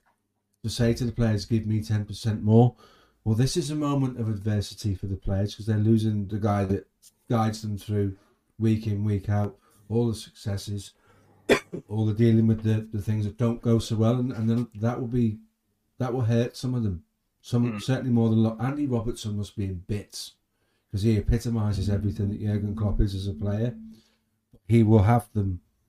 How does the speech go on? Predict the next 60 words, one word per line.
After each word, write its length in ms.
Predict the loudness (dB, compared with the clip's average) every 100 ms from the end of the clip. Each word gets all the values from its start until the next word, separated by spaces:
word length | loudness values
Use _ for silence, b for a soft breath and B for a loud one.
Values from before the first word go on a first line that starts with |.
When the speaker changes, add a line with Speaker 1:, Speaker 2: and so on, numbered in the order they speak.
| _ _
Speaker 1:
uh, 300 | -4 -2 -4 -8 _
close 340 | _ 0 0 0
to 80 | -2
him. 140 | 0 0
He'll 100 | 0
have 200 | -2 -4
them 140 | -2
listening. 340 | -2 -2 -4 -2
He'll 140 | 0
have 140 | -2 -4
them 100 | -8
s-, 180 | -10 _ _ _ _
he'll 120 | -4
support 560 | -4 4 6 6 4 2
them. 160 | 0
He'll, 240 | 2 0 -2
he'll 200 | -2 -2
guide 380 | 2 4 2 2
them. 140 | 2
He'll 260 | 2 0 -4 _ _ _ -4
take 200 | -2 0
them 120 | 2
away 320 | 4 4 4
from 240 | 0 -2 0
that, 200 | -2 -4 _ _ _ _
that 160 | -8 -6
feeling 340 | -4 0 0
like 220 | 0 -2
that. 300 | 2 0 0 _ _ _ _ _ _ _ _ 2
And, 300 | 6 6 4 4
you 60 |
know, 120 | 4
football 480 | 6 4 6 6 8
managers 380 | 6 4 0 0
talk 260 | 4 4 4
about 260 | 0 0
taking 320 | 0 -4 -2
it 80 | -4
one 200 | 0 0
game 240 | 0 0 0
at 80 | -2
a 60 |
time, 300 | -2 0 2
and 80 | 2
we 100 | 0
sit 240 | -2 -6
there 100 | -4
and 100 | -2
go, 140 | 0 0
"Nah, 180 | 0 0
they're 140 | 0
not 220 | -2 0
doing 200 | 2 2
that." 200 | 2 -2
Looking 260 | 0 2 2
at 80 | 2
the 60 |
league 240 | 2 2 2
table, 360 | 2 4 4 4
going, 360 | 4 2 -2